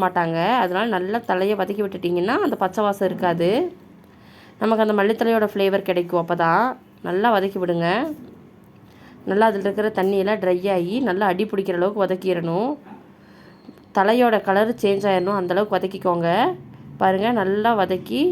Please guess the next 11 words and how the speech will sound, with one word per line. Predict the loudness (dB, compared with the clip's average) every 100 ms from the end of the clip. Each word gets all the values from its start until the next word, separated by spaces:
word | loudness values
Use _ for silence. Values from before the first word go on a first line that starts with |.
| 0 -2
வெந்து | 0 0
வந்துடுச்சு, | -2 -6 -4 -2 0 0 -2
பச்சை | -2 0
வாசம் | 0 0
எல்லாம் | 0 2
போயிடுச்சு. | 0 0 -2 0 0 -2 -10 -20 -14
இப்போ | -4 -2
நம்ம | 2 2
அரைச்சி | 2 0
எடுத்துக்கலாம் | 0 0 -2 -2
சட்னி. | -4 0 0